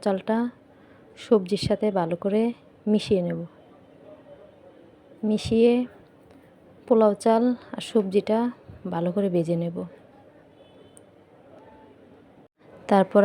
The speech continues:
আমার পোলাও চাল আর সবজিগুলো ভালো করে ভাজা হয়ে আসলে আমি এখানে পরিমাণ মতো পানি দিয়ে দিব। পানিটা দিয়ে একটু নেড়ে দেব, নাড়াচাড়া দিয়ে আমি ঢাকনা দিয়ে দশ মিনিটের জন্য ঢেকে রাখব।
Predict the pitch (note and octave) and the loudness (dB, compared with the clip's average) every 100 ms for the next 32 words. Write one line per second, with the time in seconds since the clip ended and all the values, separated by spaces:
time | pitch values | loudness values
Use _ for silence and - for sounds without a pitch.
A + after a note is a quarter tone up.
0 | G3+ G#3 G#3+ G#3+ - G#3+ G#3 G3+ G#3+ A3+ | 4 4 2 2 0 2 2 4 4 4
1 | A#3+ - F#3+ - A3 G3 F3+ G3 G3 G3+ | 0 -4 -8 -2 2 2 2 2 2 2
2 | A3+ B3 - - - - - - - F#3 | 0 -2 -10 -20 -20 -20 -20 -16 0 2
3 | F3+ F3+ F#3+ F3+ F3 E3+ F#3+ F3+ F3 F3 | 4 2 2 4 2 2 2 4 4 2
4 | - G#3 G#3 F#3+ F3+ - F#3+ G3+ A3 - | -2 0 0 0 -2 -2 -2 0 0 2
5 | G3 F#3+ G3 G3 G3+ G#3+ G3 F#3 E3+ E3 | 2 2 0 0 -2 -4 -4 -4 -2 -2
6 | D#3+ E3 F3 F3 - - - - - - | -4 -4 -6 -8 -16 -20 -20 -20 -20 -20
7 | - - - - - - - F#3 F#3 F#3+ | -20 -20 -20 -20 -20 -12 -6 -4 0 0
8 | F3 G3 G#3 G3+ - G3+ F#3+ F#3+ F#3+ G3 | 2 2 4 2 -2 -4 0 0 2 0
9 | F#3+ A3 B3 - - - - - - G3 | 0 -2 -2 -6 -20 -20 -20 -20 -14 -8
10 | F#3 F3+ F#3 F#3 F3+ G3+ A3+ G3 E3+ E3 | -6 -4 -2 -2 0 0 0 0 0 -2
11 | - F3+ G3 A3+ C4+ - F#3 F3 - F#3+ | -4 -2 2 2 0 -2 -2 -2 -2 -2
12 | F#3 F3 F#3 G3 E3+ D#3 D#3+ D#3 D3+ | -2 -2 -2 -2 -2 -4 -4 -6 -8